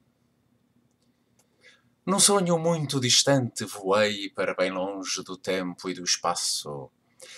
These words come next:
Com um bordão de viagem e cabaça de água, peregrinei por essas terras além. Meus passos me levaram até Jerusalém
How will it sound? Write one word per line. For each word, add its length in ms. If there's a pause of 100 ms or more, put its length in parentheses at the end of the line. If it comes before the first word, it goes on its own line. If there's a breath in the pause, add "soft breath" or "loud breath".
(140 loud breath)
Com 380
um 100
bordão 460
de 100
viagem 640
e 60
cabaça 640
de 120
água, 560 (460 loud breath)
peregrinei 880
por 240
essas 600
terras 600
além. 420 (840 soft breath)
Meus 260
passos 560
me 160
levaram 480
até 400
Jerusalém 840